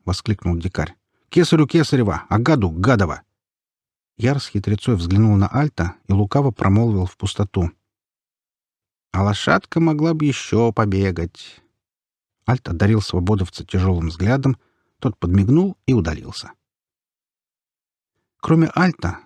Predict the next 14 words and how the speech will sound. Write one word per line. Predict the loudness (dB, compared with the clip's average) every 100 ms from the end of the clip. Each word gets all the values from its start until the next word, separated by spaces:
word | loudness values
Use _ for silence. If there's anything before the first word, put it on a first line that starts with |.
| _
смерть | -6 0 0 0
хомяка | 0 0 2 0
никого | 0 2 0 2
не | 2
взволновала. | 2 2 4 4 2 -2 -8 -14 -20 _ _ _ -2
Прежние | 2 4 2
разговоры | 2 0 2 2 0
возобновились, | 0 -2 0 2 2 0 -2 -4
как | -8 -4
ни | -6
в |
чем | -2 0
не | 0
бывало. | 0 -4 -2 -2